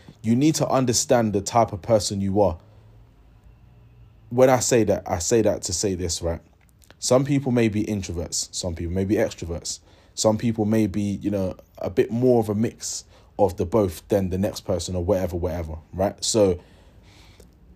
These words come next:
you need to understand what type of person you are, because if you are always trying to put yourself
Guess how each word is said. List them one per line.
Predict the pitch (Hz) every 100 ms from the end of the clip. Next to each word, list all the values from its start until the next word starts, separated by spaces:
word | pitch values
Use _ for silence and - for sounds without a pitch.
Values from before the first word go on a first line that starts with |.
| - -
you | 127 135
need | 143 156
to | -
understand | 131 123 - 120
what | 113 -
type | 127 117
of | 101
person | - 107 -
you | 101 101
are, | 107 82 -
because | - 101 110 107
if | - -
you | 147 151 - - - - -
are | 117
always | 98 123 110
trying | - 123
to | 110
put | 98 -
yourself | 107 98 - 101 90